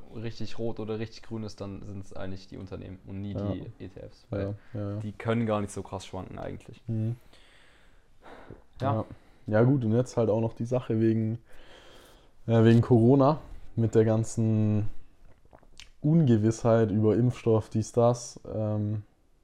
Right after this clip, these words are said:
Speaker 2: das, äh, ist natürlich auch, lässt sich im Aktienkurs beziehungsweise in der Weltwirtschaft auch bemerk-, bemerkbar machen.
Speaker 1: Ja, natürlich.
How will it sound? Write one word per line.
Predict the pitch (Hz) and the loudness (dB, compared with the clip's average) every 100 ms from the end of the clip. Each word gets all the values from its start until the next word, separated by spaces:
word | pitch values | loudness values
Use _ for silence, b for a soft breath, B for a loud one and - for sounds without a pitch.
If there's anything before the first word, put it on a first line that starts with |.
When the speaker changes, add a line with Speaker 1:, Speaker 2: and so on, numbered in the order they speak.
| _ _ - | _ _ -4
Speaker 2:
das, | 107 - - 127 | -4 -4 -14 -12
äh, | 117 - 113 117 - - - | -10 -8 -8 -10 -14 -16 -10
ist | 120 - | -8 -2
natürlich | 123 127 113 | -2 0 0
auch, | 110 117 113 117 | 2 0 0 -2
lässt | 117 - | -2 -2
sich | 117 | -4
im | 113 | -2
Aktienkurs | - 127 - 117 - 120 117 - - b b b b b b | -4 -6 -6 -6 -4 -4 -4 -6 -18 b b b b b b
beziehungsweise | - 117 113 107 104 104 | -2 0 2 2 4 4
in | 104 | 2
der | 107 104 104 | 4 4 4
Weltwirtschaft | 117 113 107 113 - | 2 2 -2 -4 -2
auch | 117 | -2
bemerk-, | - 107 107 107 - - - - | -2 -4 -4 -6 -12 -20 -14 0
bemerkbar | 113 110 110 123 - 104 104 | 2 2 0 -2 -4 -8 -4
machen. | 107 107 127 - _ | -6 -6 -10 -12 _
Speaker 1:
Ja, | 113 117 | -10 -6
natürlich. | 117 117 120 110 | -6 -6 -8 -10